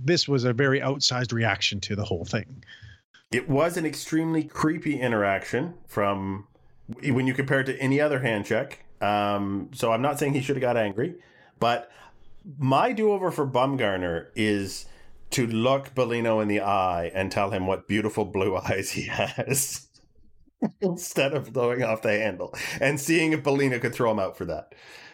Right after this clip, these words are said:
Speaker 2: 'Cause I would think it would be much more hilarious for him to be chill about it. Um, but why, why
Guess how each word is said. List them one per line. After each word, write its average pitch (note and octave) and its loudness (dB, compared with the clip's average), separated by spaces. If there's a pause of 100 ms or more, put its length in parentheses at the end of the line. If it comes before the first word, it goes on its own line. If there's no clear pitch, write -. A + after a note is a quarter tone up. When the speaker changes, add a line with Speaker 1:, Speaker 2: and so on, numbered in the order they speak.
(100)
Speaker 2:
'Cause A#2+ 0
I B2 2
would A#2 -2
think G#2+ 0
it G2+ 0
would F#2+ 0
be G2 0
much G#2 0
more F2+ 0
hilarious D#2+ -2
for F2 -2
him F2 -2
to D#2 -2
be D2+ -6
chill D#2+ -2
about C#2+ -8
it. - -18 (440)
Um, G#2 0 (1040)
but D3+ 0 (340)
why, E3+ 0 (1400)
why E3+ 0